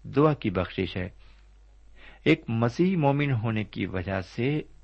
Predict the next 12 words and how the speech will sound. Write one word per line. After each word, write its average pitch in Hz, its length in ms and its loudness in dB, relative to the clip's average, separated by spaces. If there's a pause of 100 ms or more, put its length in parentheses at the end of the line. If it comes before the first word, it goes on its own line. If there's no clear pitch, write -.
(160)
یہ 110 200 0
ہمیں 101 400 -2 (200)
امتیازی 104 800 0
حق 101 220 -8
بخشا 92 360 -6
گیا 92 280 -2
ہے 131 240 6 (420)
کہ 135 140 6 (140)
ہم 151 260 0
سب - 480 0
کے 180 160 6
لیے، 107 300 2